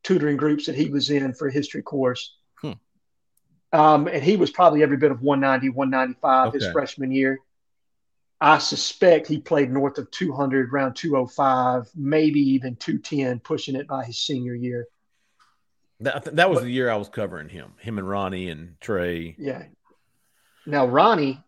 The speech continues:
Speaker 1: is much more like our
Speaker 3: He
Speaker 1: main
Speaker 3: was a
Speaker 1: man from Andalusia.
Speaker 3: two twenty-five. Yeah.
Speaker 1: Uh, he was a two twenty-five. He's a fat Burnett type, six one, every bit of two twenty-five, two thirty,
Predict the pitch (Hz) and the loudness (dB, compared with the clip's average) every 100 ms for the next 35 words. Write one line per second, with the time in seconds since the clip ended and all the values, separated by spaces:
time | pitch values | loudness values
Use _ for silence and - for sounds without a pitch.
0 | _ - 147 127 147 180 - 151 147 139 | _ -4 -4 -2 0 0 -2 0 2 2
1 | 135 127 143 139 156 143 156 143 151 143 | 2 0 -2 0 2 2 2 2 2 2
2 | 135 131 147 120 - - _ _ 135 135 | 0 4 4 4 0 -6 _ _ -4 4
3 | 143 196 180 165 190 175 185 156 - 147 | 6 6 2 2 4 2 0 -2 4 6
4 | 135 131 127 - _ _ _ - 196 170 | 6 4 -2 -8 _ _ _ -2 0 0
5 | - 185 156 156 156 143 151 - 151 147 | 0 -2 -2 0 2 4 2 0 -4 -2
6 | 143 - - 202 - 143 147 147 139 135 | -2 -2 4 4 4 -2 2 4 2 -2
7 | 143 160 151 156 151 - 175 - 147 156 | 0 2 4 2 0 -2 -6 -6 -6 -2
8 | 139 131 233 226 160 143 123 | -2 -4 -6 -2 0 0 0